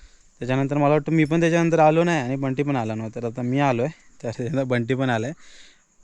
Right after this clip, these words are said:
तो उद्या जाणार आहे, म्हणजे एक दोन दिवसासाठीच आला आहे फक्त, जास्त नाही. संध्याकाळची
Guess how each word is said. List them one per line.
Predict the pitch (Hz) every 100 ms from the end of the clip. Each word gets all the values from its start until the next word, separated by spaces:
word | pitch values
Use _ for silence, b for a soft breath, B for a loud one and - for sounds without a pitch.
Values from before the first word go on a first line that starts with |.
| -
तो | 135
उद्या | 135 143
जाणार | 135 127
आहे, | 110
म्हणजे | 113 117
एक | 117
दोन | 123 123
दिवसासाठीच | 120 131 123 123 135
आला | 135 113
आहे | 107
फक्त, | 110 - 151 b b 120
जास्त | 107 - 123
नाही. | 120 135 B B B B B B B B B B B -
संध्याकाळची | 127 120 135 127 131